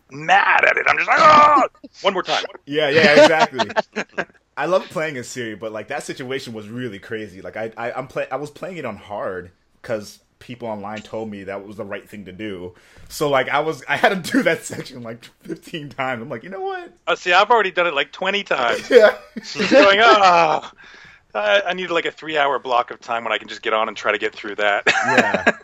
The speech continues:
Speaker 2: Yeah. It, it, it, I mean, you probably already know.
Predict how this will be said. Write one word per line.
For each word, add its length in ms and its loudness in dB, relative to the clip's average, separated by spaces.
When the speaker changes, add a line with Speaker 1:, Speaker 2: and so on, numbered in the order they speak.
Speaker 2:
Yeah. 160 -8
It, 200 -6
it, 320 -8
it, 260 -6
I 100 -8
mean, 180 -10
you 100 -10
probably 320 -2
already 200 -2
know. 500 -8